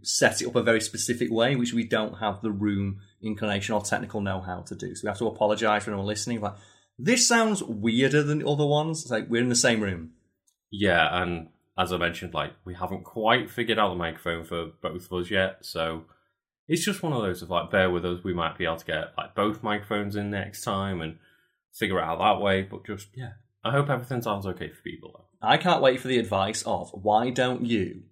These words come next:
Speaker 1: just, uh, insert thing that is prohibitively expensive, difficult, or, um, uh, downright impossible to do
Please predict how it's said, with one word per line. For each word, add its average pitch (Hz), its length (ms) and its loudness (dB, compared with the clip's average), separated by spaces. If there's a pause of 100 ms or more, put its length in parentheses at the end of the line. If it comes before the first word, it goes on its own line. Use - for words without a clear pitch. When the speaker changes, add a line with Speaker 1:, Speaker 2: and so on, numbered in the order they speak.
(140)
Speaker 1:
just, 98 560 -2
uh, 113 100 0 (120)
insert 120 800 4 (1040)
thing 117 360 6
that 107 240 6
is 107 200 -2 (160)
prohibitively 110 640 0
expensive, 104 600 -2
difficult, 101 640 -2
or, 98 420 4
um, 95 220 -2
uh, 92 180 -2
downright 95 460 0
impossible 98 460 -4
to - 100 -8
do 117 280 0